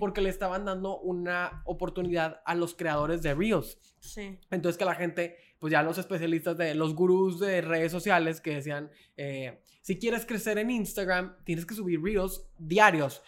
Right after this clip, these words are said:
Speaker 1: Sube muchos Reels porque con eso vas a tener más seguidores", y mucha gente le funcionó.
Speaker 2: Sí, sí, creo que fue como algo que ellos mismos se dieron cuenta de que, ok, nos están diciendo esto, hay que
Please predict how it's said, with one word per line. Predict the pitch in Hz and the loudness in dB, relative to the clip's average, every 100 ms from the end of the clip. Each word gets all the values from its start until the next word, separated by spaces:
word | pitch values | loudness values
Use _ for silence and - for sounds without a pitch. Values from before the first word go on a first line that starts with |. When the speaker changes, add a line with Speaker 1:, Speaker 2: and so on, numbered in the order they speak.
| - | -12
Speaker 1:
Sube | - 240 254 | -4 2 2
muchos | 233 226 233 185 | 2 -2 -4 -2
Reels | 185 262 294 285 | -2 -2 -4 -4
porque | 196 165 160 | -6 -6 -4
con | 170 | -4
eso | 202 208 220 | -4 -4 -2
vas | 196 | -2
a | 196 | -2
tener | 185 185 185 | -4 -4 -6
más | 165 175 160 | -6 -6 -4
seguidores", | 185 175 185 185 | -4 -2 -4 -6
y | 151 | -8
mucha | 143 156 | -6 -6
gente | 214 196 | -8 -4
le | 185 | -4
funcionó. | 160 175 160 180 - | -6 -8 -6 -6 -8
Speaker 2:
Sí, | - - 220 226 - - | -18 -12 -8 -8 -12 -12
sí, | 269 247 | -12 -6
creo | 240 240 | -4 -4
que | 330 | -6
fue | 330 330 | -6 -8
como | 339 349 277 | -6 -4 -2
algo | 247 262 254 | -2 -4 -4
que | 269 220 - _ - | -6 -6 -12 _ -8
ellos | 233 226 254 | -4 0 0
mismos | 269 269 269 | -2 -4 -4
se | |
dieron | 240 240 | -6 -4
cuenta | 233 226 | -6 -6
de | 220 | -6
que, | 214 | -8
ok, | 214 240 226 208 - _ - | -8 -6 -6 -8 -14 _ -6
nos | 233 214 | -4 -4
están | 240 240 | -6 -6
diciendo | 285 294 285 | -6 -6 -6
esto, | 269 311 294 - | -6 -6 -4 -4
hay | 208 | -4
que | 208 277 - | -4 -6 -6